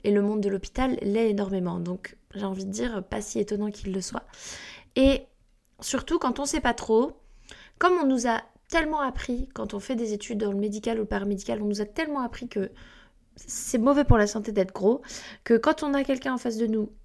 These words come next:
qui est gros et qui en plus a des problèmes de santé, forcément il y a un lien avec le poids et en tout cas ça lui fera pas de mal d'en perdre.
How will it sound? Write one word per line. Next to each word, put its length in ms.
qui 200
est 60
gros 360
et 80
qui 200
en 120
plus 400
a 80
des 100
problèmes 240
de 60
santé, 340
forcément 640
il 80
y 40
a 60
un 60
lien 160
avec 200
le 60
poids 200
et 40
en 100
tout 80
cas 120
ça 100
lui 80
fera 140
pas 120
de 60
mal 140
d'en 100
perdre. 320